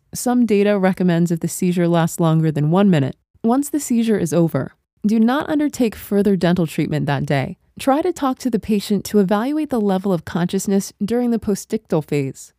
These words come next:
Do not attempt to restrain the patient as he or she might be confused.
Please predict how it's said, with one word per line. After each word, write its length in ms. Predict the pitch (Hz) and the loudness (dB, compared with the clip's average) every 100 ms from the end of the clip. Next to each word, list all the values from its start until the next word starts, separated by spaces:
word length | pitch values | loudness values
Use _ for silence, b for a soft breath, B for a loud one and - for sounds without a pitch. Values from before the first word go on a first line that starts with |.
| _ _ _ | _ _ _
Do 140 | 208 220 | 0 2
not 260 | 240 294 | 2 2
attempt 320 | 330 320 277 - | -2 -2 -2 0
to 100 | 208 | 0
restrain 420 | 202 - 214 226 | 0 -2 0 2
the 80 | 214 | 2
patient 480 | - 185 - 180 - | 0 -2 0 -2 0
as 240 | 180 180 | -2 -2
he 220 | - 247 | -4 -2
or 80 | 247 | -2
she 320 | - - 208 | -2 0 2
might 240 | 196 190 185 | 2 2 0
be 80 | |
confused. 800 | 185 175 - 208 175 143 - - | 0 0 0 0 0 -2 -8 -14